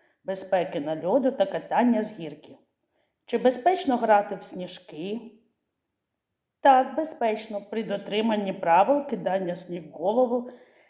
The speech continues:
не кидати сніг в голову та в обличчя.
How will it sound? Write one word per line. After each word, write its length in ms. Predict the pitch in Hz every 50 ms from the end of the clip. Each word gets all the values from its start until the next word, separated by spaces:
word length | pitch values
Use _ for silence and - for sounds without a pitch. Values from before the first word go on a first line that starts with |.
| _ _ _ _ _ _ _ _ -
не 340 | 170 202 220 220 214 220
кидати 460 | 226 214 185 190 196 180 175 - 170 170
сніг 280 | - - 175 170 165
в 80 | 165 -
голову 420 | 175 175 208 240 277 269 226 226
та 180 | 220 - 196 202
в 60 | 202
обличчя. 640 | 226 202 180 180 175 170 170 170 - - 185 170